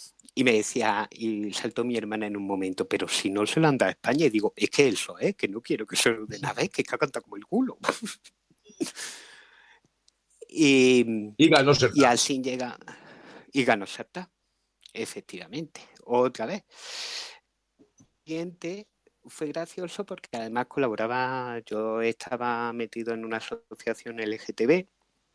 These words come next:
Speaker 2: Ujú.
Speaker 1: llevamos un programa de radio y me invitaron para hablar sobre Eurovisión y todo el movimiento L G T B que llevaba el festival por aquello entonces.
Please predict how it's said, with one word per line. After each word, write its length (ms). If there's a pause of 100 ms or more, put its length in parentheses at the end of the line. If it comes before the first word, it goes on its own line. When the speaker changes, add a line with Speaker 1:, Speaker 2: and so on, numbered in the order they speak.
(380)
Speaker 2:
Ujú. 300 (400)
Speaker 1:
llevamos 560
un 80
programa 360
de 120 (140)
radio 380 (720)
y 100
me 80
invitaron 400
para 160
hablar 260
sobre 260
Eurovisión 640
y 100
todo 220
el 80
movimiento 520
L 120
G 200
T 140
B 180
que 120
llevaba 600
el 140
festival 480
por 140
aquello 260
entonces. 560